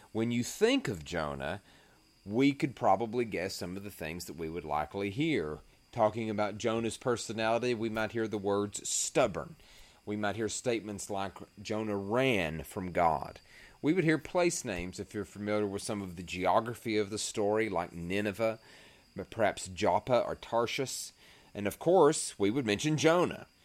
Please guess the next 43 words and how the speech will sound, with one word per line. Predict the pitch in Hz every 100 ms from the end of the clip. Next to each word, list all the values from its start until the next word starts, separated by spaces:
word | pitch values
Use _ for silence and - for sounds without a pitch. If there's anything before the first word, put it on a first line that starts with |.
| _ -
And | 87
naturally, | 87 101 - 127 117 117 113
we | 92 98
would | 98 101 98
hear | 101 98 98
probably | - 196 175 139 113
what | 107 104 71
most | 185 269 -
people | 131 104 92
zero | 85 98 92 90
in | 87 85
on | 82 82
with | 80
this | 85
story, | - - 87 82 80 78 - - - -
the |
story | 80 - 110 107 101
of | 92 90 80
the | 92
whale | 92 104 110 95 71 73
or | 80 82
the | 76 82 - - 87
big | 95 104 85
fish | - 110 85 67 - - - - -
that | 90 80
swallows | - - 135 139 120 87 78 80 80 - 90
Jonah. | 85 104 107 85 - - _ - - -
In | 101
fact, | 139 131
it's | 131 -
this, | 110 147 139 -
the | 107
story | - 151 143 120
of | 98
the |
big | 95 123 131
fish, | - 110 104
this | 98 85
sea | - 139
creature | 127 - 104 92 - 101
or | 92
this | 92 101 -
whale, | 107 131 92 76 82